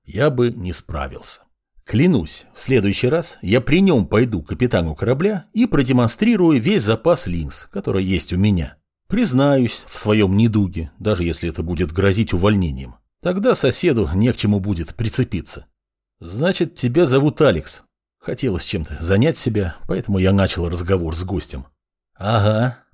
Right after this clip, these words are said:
Ты здесь главный в вашей команде?» Алекс посмотрел на меня из-под лобья. «С чего ты взял?» Я даже немного начал гордиться тем, что произвел такое впечатление. «Ну, напал на Мирона,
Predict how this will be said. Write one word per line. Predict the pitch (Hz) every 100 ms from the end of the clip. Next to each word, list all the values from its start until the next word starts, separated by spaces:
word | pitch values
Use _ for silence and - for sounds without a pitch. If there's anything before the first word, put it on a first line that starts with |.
| _ -
Ты | 120
здесь | 117 107
главный | 107 175 196 92
в | 80
вашей | 95 82
команде?» | 101 104 78 69 _ _ _ _ -
Алекс | 110 170 -
посмотрел | - 160 175 123 117 101
на |
меня | 107 101 92
из-под | 87 - 104
лобья. | 90 71 67 _ _ _ _
«С | -
чего | - 160 143
ты | 104
взял?» | 95 95 - _ _ _ -
Я | 196
даже | 220 185
немного | 233 175 170 170
начал | 139 123 143
гордиться | 101 143 123 95 - 78
тем, | - 98 113
что | - 92
произвел | - 110 92 98 78
такое | 107 117 82 71
впечатление. | - - - 80 67 62 _ _ _ _ _
«Ну, | 90 95 104 139 143
напал | 117 - 135 143
на | 127
Мирона, | 104 98 92 113 98